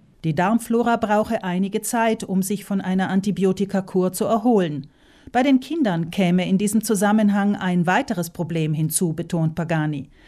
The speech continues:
Bis zum Alter von sechs Jahren baue sich nämlich die kindliche Darmflora schrittweise auf.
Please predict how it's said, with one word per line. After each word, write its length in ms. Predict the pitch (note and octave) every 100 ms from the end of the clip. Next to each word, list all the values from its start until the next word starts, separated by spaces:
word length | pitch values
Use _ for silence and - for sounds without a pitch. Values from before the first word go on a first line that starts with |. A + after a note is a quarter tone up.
| - -
Bis 160 | D#4+ -
zum 160 | D4+
Alter 340 | G3+ A#3 C#4 A3+
von 220 | G3 F3
sechs 240 | G3 -
Jahren 400 | F#3+ F#3+ G#3 G#3
baue 320 | F3 E3+ A3
sich 240 | A3 A3 G3+
nämlich 380 | G3 G#3 G#3 G3+
die 120 | F#3+
kindliche 560 | - A3+ A3+ G#3 G3+
Darmflora 800 | F#3 F3+ F3 F3 F3+ F3+ F#3+ G3+
schrittweise 840 | - - E3+ E3+ F3+ F3 F#3+ B3+ -
auf. 420 | F3 D#3+ - -